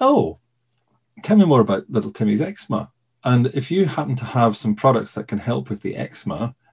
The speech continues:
it's much more natural to say, "You know what? I've got some cream that might help with that." Or to introduce to a friend who happens to have some cream that might help with that and say,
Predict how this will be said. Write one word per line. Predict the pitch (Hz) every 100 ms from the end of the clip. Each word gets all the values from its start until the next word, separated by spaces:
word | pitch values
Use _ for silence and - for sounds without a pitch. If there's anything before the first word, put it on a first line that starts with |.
| _ -
it's | 123 -
much | 151 156
more | 165
natural | 123 135 - 107
to |
say, | - 104
"You | 123 147
know | 208
what? | 120 -
I've | 156 131
got | 135
some | - 143 127
cream | 123 123 123 127
that | -
might | 107 107
help | 104 113
with | 127 127
that." | 147 - _ _ - - _ _ _
Or | 107 92 110 - -
to | -
introduce | 120 120 101 104 110 -
to | 107
a |
friend | 107 - 90 165 165
who | - 107 98 -
happens | 98 104 104
to | -
have | - 101 -
some | - 98
cream | 101 107 95
that | 90
might | - 95
help | 101 104
with | 95 -
that | 95 -
and | 131
say, | 127